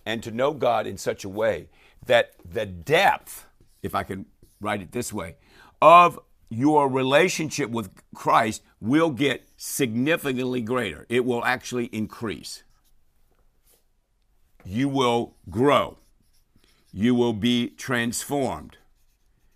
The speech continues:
You will be able to give more love. Now,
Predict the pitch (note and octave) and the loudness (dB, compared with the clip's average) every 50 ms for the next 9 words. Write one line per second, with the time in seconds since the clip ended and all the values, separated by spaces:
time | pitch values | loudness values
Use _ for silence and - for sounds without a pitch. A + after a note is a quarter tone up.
0 | _ _ _ _ _ _ _ _ _ - - E2 E2+ G2 A#2 B2+ C3+ C3+ C3 B2+ | _ _ _ _ _ _ _ _ _ -18 -12 -8 -4 -2 0 2 2 2 4 2
1 | B2 A#2 G#2 B2 A#2+ B2 B2 B2 B2+ A#2 A#2+ B2 G#2+ A#2+ A2+ G2 G2 B2 A#2+ A2+ | 2 2 2 0 2 2 2 2 0 0 -2 -2 -2 -4 -4 -2 0 0 0 0
2 | F2+ E2+ G2+ B2 C#3+ D3 C3 A#2+ G2+ E2 C#2+ D2 G#2 A2+ G#2 - | -2 -2 0 0 0 0 0 0 -2 -4 -4 -4 -2 0 0 -2